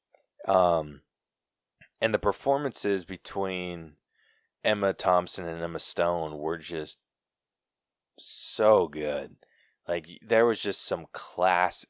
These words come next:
A acting going on between them. Um, but yeah, overall,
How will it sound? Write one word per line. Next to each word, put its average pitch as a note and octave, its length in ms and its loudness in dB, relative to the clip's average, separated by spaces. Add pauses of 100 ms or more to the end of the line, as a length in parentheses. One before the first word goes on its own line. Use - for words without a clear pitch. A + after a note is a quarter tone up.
A D#2+ 360 -4
acting C#2 520 -8
going B1+ 320 -8
on D2 160 -8
between B1+ 420 -18
them. G1+ 280 -14 (1400)
Um, D#2 560 -6 (1500)
but F#2 80 -4
yeah, D#2+ 220 0
overall, C3 840 6